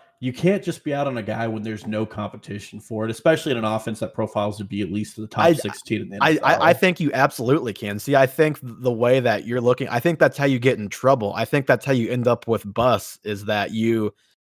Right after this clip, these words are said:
Speaker 2: you look, you think that there's nobody else who could beat this guy out. It's like, okay, that was the argument that we heard for Alex Collins for, for how long? And now I'm not saying Miles Sanders is Alex Collins. He's a better talent than that.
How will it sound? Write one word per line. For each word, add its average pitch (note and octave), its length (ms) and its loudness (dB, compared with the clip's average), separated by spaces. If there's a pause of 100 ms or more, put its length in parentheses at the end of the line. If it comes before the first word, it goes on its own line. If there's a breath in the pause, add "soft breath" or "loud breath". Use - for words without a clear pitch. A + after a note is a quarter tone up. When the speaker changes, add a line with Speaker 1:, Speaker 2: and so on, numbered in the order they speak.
(180)
Speaker 2:
you A#2+ 220 0
look, B2+ 240 8
you A#2+ 160 0
think B2+ 340 4
that A2 380 6
there's A#2 240 6
nobody A#2+ 360 6
else A2+ 280 4
who A2 160 -2
could G#2 340 -2
beat A#2 220 -6
this A2 180 -4
guy G#2+ 260 4
out. A#2+ 220 4
It's - 100 -6
like, A#2 180 4 (440)
okay, C3 320 6
that A#2+ 320 4
was B2 260 6
the A#2 120 0
argument A#2 400 2
that A#2 140 2
we A#2+ 100 -2
heard A#2 180 2
for A2+ 120 -2
Alex A2+ 320 2
Collins A2 460 2
for, G2+ 540 0 (380)
for A#2+ 100 0
how A#2 180 6
long? G2+ 220 6
And A#2 160 0
now B2+ 140 6
I'm B2 120 4
not A#2 160 4
saying A#2 220 0
Miles A2 260 2
Sanders G#2+ 400 -2
is G2 80 -4
Alex G2 280 0
Collins. G#2+ 440 4
He's G#2 140 -4
a G2 60 0
better G#2+ 200 2
talent A2+ 420 2
than F#2+ 120 -8
that. G#2 280 -2